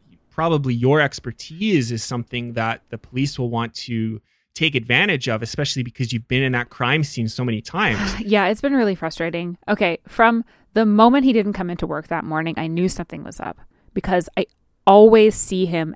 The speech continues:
Speaker 2: at one point when he's moving, like, the bins and the kegs in the back. I always see his hair walk by in a window in the back, and it wasn't there that day. And that is so unlike him. I knew. I called the police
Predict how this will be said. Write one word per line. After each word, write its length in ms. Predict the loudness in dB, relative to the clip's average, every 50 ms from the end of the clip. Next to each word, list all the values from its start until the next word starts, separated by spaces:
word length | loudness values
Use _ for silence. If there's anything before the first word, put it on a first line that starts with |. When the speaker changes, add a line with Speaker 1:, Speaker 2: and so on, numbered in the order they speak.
| -4 _
Speaker 2:
at 260 | 6 8 8 8 6 4
one 280 | 2 2 2 2 2 -2
point 380 | -2 0 0 0 0 -2 -4 -4 -2
when 160 | 0 2 4
he's 180 | 6 6 6 4
moving, 320 | 4 2 2 2 0 0
like, 180 | -2 -2 -4 -4
the 80 | -6 -6
bins 520 | -2 0 0 2 2 2 2 0 -2 -2
and 120 | -2 -4 -4
the 40 | -4
kegs 460 | -4 -4 -2 -2 -2 -2 -4 -4 -4
in 80 | -4
the 60 | -4 -2
back. 320 | -4 -4 -4 -6 -8 -6 -6
I 100 | -6 -6 -6 _ _
always 640 | 8 10 12 12 12 12 12 12 12 10 10 8 6 2
see 300 | -2 -2 0 2 2 2
his 220 | 2 0 0 -2
hair 400 | -4 -6 -4 -2 2 2 4 6
walk 360 | 6 8 8 8 8 6 2 4
by 280 | 6 8 8 8 6
in 320 | 4 4 2 2 0 0 0 -2
a 60 | -2
window 420 | 2 2 2 4 4 6 6 6
in 140 | 6 6 4
the 80 | 2 0
back, 460 | 0 0 0 2 0 0 -2 -8 -16 -20 -20 -20 -20 -14 -4
and 160 | 0 2 2 4
it 100 | 2 4
wasn't 400 | 6 8 10 10 8 8 4 4
there 140 | 2 2 2
that 200 | 2 0 0 -2
day. 280 | -4 -6 -6 -8 -8 -12 -14 -20 -20 -20 _
And 320 | -4 -2 -2 -2 -2 -4 -6 -10 _ _ _
that 120 | 2 4 4
is 100 | 2 0
so 360 | -4 -4 -2 0 2 2 2
unlike 360 | 0 -2 -6 -12 -14 -16 -16
him. 260 | -14 -14 -14 -14 -14 -16 _ -20 -10 -6
I 40 | -4
knew. 240 | -2 0 0 0 -2
I 100 | -2 -6
called 240 | -4 -2 -2 -2 -2
the 40 | -2
police 340 | -2 -2 -2 -2 -4 -6